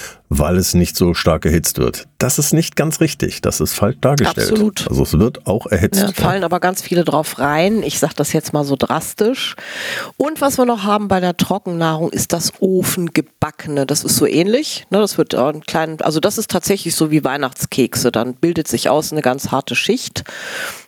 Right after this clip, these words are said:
Speaker 2: Und, ähm, hier wird eben auch gesagt, dass die Nährstoffe auf diese Art und Weise besser erhalten bleiben können.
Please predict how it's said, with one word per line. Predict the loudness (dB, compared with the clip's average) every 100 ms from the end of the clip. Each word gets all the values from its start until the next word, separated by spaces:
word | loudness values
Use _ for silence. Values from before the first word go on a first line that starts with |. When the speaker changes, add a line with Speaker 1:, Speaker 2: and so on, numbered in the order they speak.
| -20 _
Speaker 2:
Und, | 0 2 0 -4 0
ähm, | 0 0 -2 -4 -8 -14 -12 0
hier | 2 4
wird | 0 0
eben | 0 2
auch | 2 2 0 -2
gesagt, | 0 2 2 0 -2 -6 -8 -4 -2
dass | -2
die | 0
Nährstoffe | 2 2 2 0 0 0
auf | -2 -2
diese | 0 2 0
Art | -2
und | -4 0
Weise | 0 0
besser | -2 0 0
erhalten | 2 0 0 -2
bleiben | -2 -2 -2
können. | -2 -2